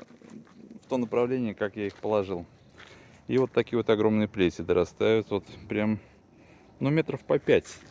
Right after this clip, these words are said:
У некоторых арбузов плети метров пять. Это очень удобно для обслуживания. Чтобы там смотреть, когда он поспел. Усики различные там определять. Постучать можно по нему.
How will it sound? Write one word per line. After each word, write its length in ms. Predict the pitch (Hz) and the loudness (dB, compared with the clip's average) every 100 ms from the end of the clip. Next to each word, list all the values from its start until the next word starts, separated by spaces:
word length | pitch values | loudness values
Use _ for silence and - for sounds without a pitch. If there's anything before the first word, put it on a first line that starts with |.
| - | -10
У 60 | 101 | -8
некоторых 400 | 98 - 110 120 | -6 -8 -6 -4
арбузов 320 | 120 143 120 | -4 -6 -6
плети 340 | - 117 - | -4 -4 -2
метров 360 | 107 113 120 107 | -2 0 -4 -8
пять. 440 | - 98 - - - _ _ - _ _ _ _ - _ _ _ _ - | -2 -2 -2 -10 -20 _ _ -20 _ _ _ _ -20 _ _ _ _ -6
Это 200 | 175 175 | -2 -2
очень 260 | - 151 | -4 -6
удобно 360 | 139 147 175 131 | -2 -2 0 0
для 140 | 110 | 2
обслуживания. 720 | 110 - 143 139 135 131 127 117 - - - - - - - - - | 2 0 -8 -4 -2 2 2 0 -8 -20 -20 -20 -20 -20 -20 -20 -20
Чтобы 260 | - - | -20 -14
там 120 | 110 98 | -12 -10
смотреть, 560 | - 107 110 101 - - | -8 -8 -4 -6 -8 -18
когда 240 | - 107 107 | -12 -4 -2
он 100 | 95 | -2
поспел. 560 | 98 98 - 135 147 - _ _ _ | -8 -10 -6 -4 -4 -6 _ _ _
Усики 400 | 123 127 143 - | -14 -12 -10 -4
различные 460 | 131 120 123 - 120 | -4 -2 -6 -6 -6
там 160 | 113 110 | -4 -6
определять. 640 | - 110 107 107 104 - - - - - - - - | -6 -8 -4 -2 -2 -6 -16 -16 -14 -18 -20 -14 -12
Постучать 500 | - 107 - 127 139 | -8 -6 -4 -4 -4
можно 280 | 127 123 | -6 -6
по 100 | 117 | -6
нему. 380 | 117 117 117 110 | -4 -2 -2 -6